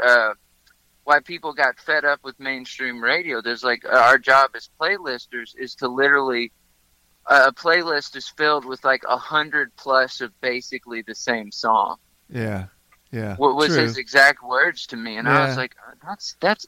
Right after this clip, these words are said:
Speaker 1: interesting, man." It's like, what, uh, you know, 'cause it, it, it feels like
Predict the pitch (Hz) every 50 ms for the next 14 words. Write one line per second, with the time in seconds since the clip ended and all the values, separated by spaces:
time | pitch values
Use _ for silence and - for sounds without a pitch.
0 | _ - 175 208 220 - - 135 123 - - - 123 117 120 120 123 135 147 143
1 | 147 143 - - 151 143 - 147 160 - 127 135 143 143 139 147 160 160 165 156
2 | 156 - 165 156 - 151 139 - 139 151 147 _ - 127 156 156 _ - 190 196
3 | 202 214 202 - 175 156 143 131 _